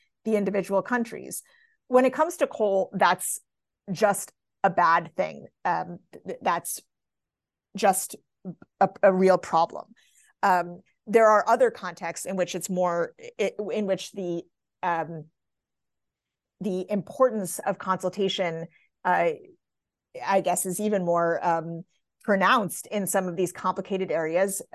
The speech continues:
one being nuclear energy, I would say, because nuclear energy is, is absolutely a viable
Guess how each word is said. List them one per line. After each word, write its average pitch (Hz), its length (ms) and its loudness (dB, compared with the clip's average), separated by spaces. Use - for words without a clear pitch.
one 180 400 -2
being 180 320 -4
nuclear 214 360 0
energy, 170 560 -4
I 185 80 0
would 175 140 -4
say, 180 180 -2
because 196 440 -4
nuclear 262 360 -2
energy 208 480 -4
is, 214 280 2
is 247 180 0
absolutely 233 720 -4
a 165 60 -2
viable 170 600 2